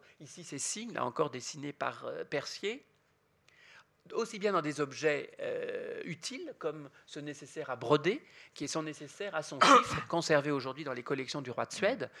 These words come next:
et prêté pour la première fois, première fois qu'on le voit en France. Dans le domaine de l'orfèvrerie, là aussi, elle s'adresse aux meilleurs orfèvres et commande des services comme ce très joli petit, euh,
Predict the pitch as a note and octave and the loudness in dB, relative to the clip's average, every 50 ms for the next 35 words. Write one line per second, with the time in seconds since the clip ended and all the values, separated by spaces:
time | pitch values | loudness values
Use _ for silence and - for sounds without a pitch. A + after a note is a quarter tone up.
0 | - - - - C#3+ C#3 - - - C#3+ C3+ - - D#3+ C3 - B2 B2 - - | -20 -14 -8 -4 -4 -4 -2 0 0 -2 0 0 -2 0 4 4 4 4 6 4
1 | D#3+ D#3+ C#3+ B2 - - - E3+ - - - - D#3+ C#3 C3+ - D3+ C#3 - C3 | 2 4 2 -2 -2 -2 -4 -4 -4 -6 -8 -12 -12 -10 -8 -8 -8 -8 -6 -8
2 | A#2 A2+ A#2 B2+ A#2 A2 - - - D#3+ G3 C4+ - - - - _ _ _ _ | -8 -6 -6 -6 -6 -6 -8 -8 -8 -8 -8 -10 -14 -16 -20 -20 _ _ _ _
3 | _ _ _ _ _ _ _ _ _ _ _ _ _ _ _ _ - F3+ G3 E3+ | _ _ _ _ _ _ _ _ _ _ _ _ _ _ _ _ 4 4 4 6
4 | F3+ F3+ E3+ F3 E3+ E3 D3 D3+ D3+ D3 - - - C#3 B2+ B2+ C3+ C3 B2 D3 | 6 6 6 6 6 4 0 -2 -4 -4 -4 -6 -10 -10 -8 -8 -8 -8 -8 -8
5 | D3 C#3+ - C3+ C#3+ C#3 C3+ C3 - - - - D#3+ D#3+ D3+ - - C#3+ C#3 - | -12 -8 0 4 6 6 6 4 0 -8 -10 -10 -10 -10 -10 -6 -4 -4 -4 -2
6 | C#3+ C3+ C3 - C3+ C3+ - - - - F#3 G3 F#3+ F3+ E3+ D#3+ D#3 D3+ C#3+ D3 | -2 -2 -2 -2 -4 -6 -6 -10 -8 0 2 4 4 6 4 2 2 -2 -2 -2
7 | D#3 D3+ D3 C#3 D3 D3 C#3+ C3+ C3 - - - - B2+ A#2 - C#3+ - - - | -2 -2 0 2 4 4 4 2 -2 -6 -12 -12 -12 -8 -6 -6 -6 -4 -4 -2
8 | F3 G3+ A#3+ A#3 D#3 A#2+ A2+ A#2 - _ _ _ _ _ _ _ _ _ _ _ | -2 -2 -2 -4 -6 -8 -12 -14 -14 _ _ _ _ _ _ _ _ _ _ _
9 | _ _ _ _ _ _ - D#3+ E3 E3 D#3 - - - C#3 B2+ C3 C3+ D3+ F3 | _ _ _ _ _ _ -4 -4 -2 -4 -4 -6 -6 -6 -6 -6 -6 -8 -6 -6
10 | G3 F#3+ G3+ - _ _ _ _ _ _ _ _ _ _ _ _ _ _ _ - | -8 -8 -10 -14 _ _ _ _ _ _ _ _ _ _ _ _ _ _ _ -20
11 | - - - B2+ D#3+ D3+ - - B2+ A#2+ A2 B2 D#3+ F#3 - - - B2+ C3 - | -20 -16 -10 -8 -8 -6 -4 -6 -6 -6 -6 -12 -14 -14 -12 -8 -8 -8 -8 -8
12 | - B2+ A2 - - D3+ C#3+ C3 C#3 B2+ C3 D#3 D3+ - C3+ C3 _ - - D3 | -12 -12 -12 -10 -8 -8 -8 -8 -8 -10 -10 -12 -16 -16 -18 -18 _ -18 -18 -18
13 | C#3 - - - - - - - - - - | -18 -14 -12 -10 -10 -10 -8 -8 -8 -8 -10